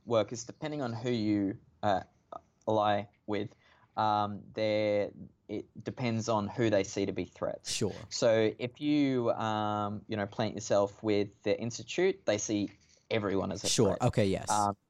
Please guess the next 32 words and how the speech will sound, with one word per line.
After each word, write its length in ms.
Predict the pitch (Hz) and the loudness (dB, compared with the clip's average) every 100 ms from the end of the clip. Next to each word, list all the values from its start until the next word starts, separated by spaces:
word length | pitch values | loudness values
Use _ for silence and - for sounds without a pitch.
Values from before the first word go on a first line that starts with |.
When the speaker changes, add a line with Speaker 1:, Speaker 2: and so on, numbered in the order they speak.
| _ | _
Speaker 1:
so 200 | - - | -10 -2
you're 160 | 113 131 | 2 2
gonna 120 | 131 | 2
be 140 | 120 113 | 0 2
working 340 | 123 127 117 | 2 2 -4
your 120 | 113 | -2
way 380 | 107 107 104 104 104 | 2 2 2 0 -2
to 160 | 98 95 | -4 -4
take 260 | - 98 | -2 0
out 180 | 101 - | 0 0
all 200 | - 101 | -4 -4
of 80 | 104 | -2
the 60 | 95 | -4
factions. 640 | - 101 - 98 95 - - - - | -6 -8 -8 -10 -10 -12 -20 -16 -4
If 220 | 113 113 | -4 2
you, 560 | 147 139 127 120 117 110 | 4 6 6 4 4 2
um, 720 | 113 110 107 104 104 104 101 - | 2 2 2 2 0 -2 -8 -4
work 380 | 117 117 117 117 | 2 2 0 -8
with 100 | 110 | -4
the 60 | |
Minutemen, 640 | 110 135 - 165 185 220 208 _ | -4 -2 -2 -2 -2 -4 -8 _
um, 380 | - 107 104 101 | -2 2 2 0
you 80 | 107 | -4
know, 120 | 107 | -4
they 480 | 107 120 117 110 110 - | 2 2 4 2 0 -2
are 120 | 110 | -4
gonna 220 | 110 107 | -2 -4
see 500 | 104 - 110 104 104 | -6 -2 0 0 -2
certain 440 | 104 - 131 - 123 | -2 0 0 0 -6
people 520 | - 120 123 120 113 | -6 -4 0 0 0
as 200 | 113 110 | -2 -2
threats, 580 | - - 151 - - | -6 0 0 0 -10